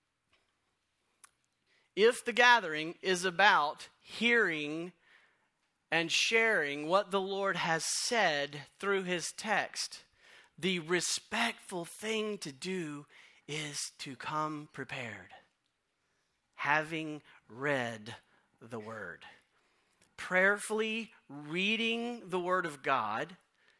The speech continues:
sitting and listening to what Jesus says to you through the text. When you come here, you will hear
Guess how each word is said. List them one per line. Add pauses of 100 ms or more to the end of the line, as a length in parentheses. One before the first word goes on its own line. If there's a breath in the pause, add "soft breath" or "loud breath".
sitting
and
listening
to
what
Jesus
says
to
you
through
the
text. (1120 loud breath)
When
you
come
here, (720 soft breath)
you
will
hear